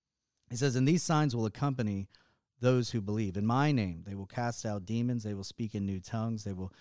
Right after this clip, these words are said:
pick up serpents with their hands. And if they drink any deadly poison, it will not hurt them. They will lay their hands on the sick and they will recover." S-, nowhere in there do I see "until."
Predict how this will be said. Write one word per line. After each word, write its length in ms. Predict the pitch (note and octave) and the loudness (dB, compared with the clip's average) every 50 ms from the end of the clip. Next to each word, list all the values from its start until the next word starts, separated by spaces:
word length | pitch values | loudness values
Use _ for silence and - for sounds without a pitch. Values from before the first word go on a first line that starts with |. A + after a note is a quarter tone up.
| - _ - - | -20 _ -8 -2
pick 180 | - D3 - | -2 -2 0
up 140 | B2 G#2+ - | -2 -4 -4
serpents 580 | - - - C3+ C3+ B2+ - G#2 F#2 F#2 - - | -6 -4 0 0 0 0 -2 -6 -8 -6 -8 -8
with 120 | G#2 F#2 | -10 -8
their 100 | - F2 F2+ | -8 -10 -10
hands. 540 | F#2+ - A#2+ A#2+ A#2 G#2 F#2 E2 B1+ - - - | -8 -6 -4 -4 -2 -4 -4 -8 -10 -14 -14 -8
And 140 | - A#2 A2 | -4 -4 -4
if 80 | A2 - | -2 -2
they 160 | - A2+ G#2+ | -2 -4 -4
drink 480 | G2 - - A#2 B2 C3+ C#3+ D3 - - | -4 -8 -6 -4 -2 0 0 -2 -2 -2
any 240 | B2 B2+ C#3 C#3+ C3 | -2 0 2 2 2
deadly 340 | A2+ A#2+ A2+ A2 G2+ G#2 G2 | 2 0 0 0 -2 -4 -6
poison, 600 | - - - D3+ D#3+ D3+ A#2+ - F#2 - - - - _ _ _ _ _ _ _ - | -6 -6 -4 -2 -2 -2 -2 -4 -8 -12 -12 -14 -20 _ _ _ _ _ _ _ -8
it 60 | - | 0
will 180 | G#2 A2 B2 B2 | 4 4 6 6
not 200 | B2 A#2+ A#2 G#2+ | 6 6 4 2
hurt 220 | A2 A#2+ A2+ - | 0 -2 -4 -6
them. 160 | - - - - _ _ _ _ _ _ _ _ _ _ _ _ - | -10 -16 -18 -18 _ _ _ _ _ _ _ _ _ _ _ _ -4
They 80 | - B2 | 0 2
will 120 | B2 A#2 | 2 4
lay 240 | A2+ A#2+ C3 C#3 D3+ | 4 6 6 6 6
their 220 | D3+ C#3+ C#3 C3 A#2 | 6 6 4 4 4
hands 440 | A2 C3+ C3+ C#3 C#3 C#3 C#3 C3 | 4 4 4 4 4 4 2 0
on 120 | - A2 A2 | -2 -4 -2
the 80 | G2+ | -2
sick 480 | F#2+ - - - C3+ C3 C#3 C3 _ - _ _ _ - | -4 -4 -4 -2 -2 -2 -2 -4 _ -18 _ _ _ -10
and 120 | - G#2 G2+ | -8 -4 -2
they 140 | A2 A#2 A#2 | -2 -2 0
will 320 | A#2 A#2+ A#2 A#2 A2+ A2+ | 0 0 0 0 -2 -2
recover." 640 | G#2+ G#2 G#2 - - - - F2 E2+ - - - - - _ _ _ _ _ _ _ _ _ _ _ _ _ _ _ _ _ _ _ _ _ _ _ _ _ _ _ _ - | -4 -8 -10 -10 -12 -14 -14 -14 -12 -12 -16 -18 -20 -20 _ _ _ _ _ _ _ _ _ _ _ _ _ _ _ _ _ _ _ _ _ _ _ _ _ _ _ _ -12
S-, 340 | - - - - - - - C#3+ | -10 -10 -8 -8 -10 -10 -8 -2
nowhere 380 | C3 C#3 D3+ D#3+ E3+ E3 D#3 | 2 4 6 6 6 6 6
in 120 | D#3 D#3 D3 | 6 6 6
there 280 | C3+ B2 A2 F#2 G2 G#2+ _ _ _ _ _ _ _ _ | 6 4 4 2 -2 -6 _ _ _ _ _ _ _ _
do 120 | B2 B2+ B2 | -2 0 2
I 100 | B2 B2+ | 2 2
see 480 | A#2+ - - C3 B2 B2 A#2+ A#2 A#2+ - _ _ _ _ | 0 0 0 2 2 4 2 2 0 -2 _ _ _ _
"until." 920 | - C3 C3+ D3 D#3 C#3+ - - F#3+ E3+ B2+ G#2+ G2+ G2 F#2+ G2+ A2 A#2 | 0 2 2 2 2 2 2 4 4 4 4 4 2 0 -2 -4 -6 -8